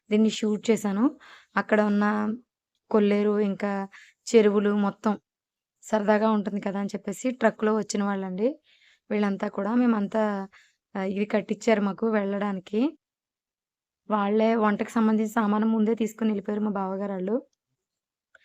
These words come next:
So మేమంతా కూడా ఇందులో ఉన్నామండి. కొల్లేరు దగ్గరకు వచ్చిన తర్వాత షూట్ చేశాను.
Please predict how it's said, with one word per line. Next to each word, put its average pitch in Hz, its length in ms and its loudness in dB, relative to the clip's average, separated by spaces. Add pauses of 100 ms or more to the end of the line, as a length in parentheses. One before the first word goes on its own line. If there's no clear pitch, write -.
(260)
So - 160 -8
మేమంతా 226 440 4
కూడా 226 260 0 (440)
ఇందులో 220 280 2
ఉన్నామండి. 202 500 -2 (480)
కొల్లేరు 220 300 4
దగ్గరకు 214 340 0
వచ్చిన 214 200 -2
తర్వాత 208 240 0
షూట్ 214 300 -2
చేశాను. 208 420 -4